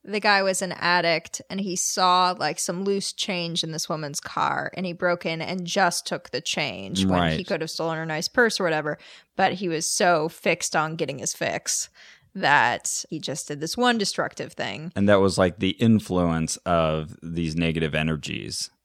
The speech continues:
Speaker 1: Yeah, or he was behaving like a negative energy.
Speaker 2: It, it almost sounded like possession, the way it was
Speaker 1: Uh-huh.
Speaker 2: being described.
Speaker 1: Yeah.
Speaker 2: Very interesting.
Speaker 1: So she said something kind of interesting, and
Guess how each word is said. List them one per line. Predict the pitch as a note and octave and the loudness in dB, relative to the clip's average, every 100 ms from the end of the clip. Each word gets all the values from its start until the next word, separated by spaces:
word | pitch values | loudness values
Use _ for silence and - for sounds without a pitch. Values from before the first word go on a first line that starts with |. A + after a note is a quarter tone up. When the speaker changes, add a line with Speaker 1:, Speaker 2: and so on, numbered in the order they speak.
| _ _ | _ _
Speaker 1:
Yeah, | G3+ G3 A3+ G#3 F#3 | -8 2 6 8 8
or | G3 A3+ | 6 4
he | - A3 | 4 -2
was | F#3+ | 0
behaving | - F#3 F#3+ F#3 F#3+ F3 | 0 0 0 -2 -2 0
like | D#3+ G3 - - - | 2 2 0 -10 -6
a | A#3 A#3+ A#3+ | -2 0 0
negative | B3+ B3+ C4 C4 | 0 -2 -2 -4
energy. | B3+ C4 C4 C4+ C4 C4 | -4 -4 -6 -4 -4 2
Speaker 2:
It, | B2+ | 4
it | C3 D3+ | 6 6
almost | D#3+ G3 F3+ | 6 6 6
sounded | C3 B2 G#2+ | 6 8 8
like | F2 D#2+ | 4 2
possession, | - D#2 D#2+ D#2+ - C#2+ C#2+ | -4 -4 0 0 -2 -4 -8
the | - E2+ | -4 -2
way | D2+ | -2
it | C#2+ | -2
was | F#3+ | -2
Speaker 1:
Uh-huh. | - | -2
Speaker 2:
being | D#2 D2+ | -2 -4
described. | C#2+ - - D2+ D#2 - _ | -4 -4 -4 -4 -6 -10 _
Speaker 1:
Yeah. | - F3 F3+ F3+ | -8 -6 -6 -8
Speaker 2:
Very | - D#2+ | -8 -6
interesting. | - E2+ - C#2+ - _ | -8 -12 -10 -12 -12 _
Speaker 1:
So | - B3+ | 2 6
she | B3 D#4 | 6 6
said | G#4+ - | 2 2
something | E4+ C#4 | 0 0
kind | - G#3+ G#3 | 4 4 8
of | G3 F#3+ - - - | 6 6 0 -16 -6
interesting, | G3+ F#3+ A3+ - F#3 F#3+ | -4 -2 -4 -2 -2 0
and | F3 | -2